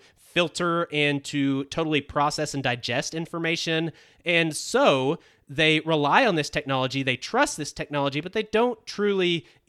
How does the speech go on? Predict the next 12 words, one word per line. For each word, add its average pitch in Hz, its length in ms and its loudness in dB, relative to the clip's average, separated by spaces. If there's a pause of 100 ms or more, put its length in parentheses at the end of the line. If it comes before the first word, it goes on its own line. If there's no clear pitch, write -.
(200)
get 165 240 4
it. 95 240 -8 (220)
And 160 300 2
the 170 80 -4
same 180 320 0
is 170 120 -4
true 175 180 -4
when 165 100 -2
we 156 80 -2
talk 160 280 -2
about 147 400 0 (180)
how 143 520 2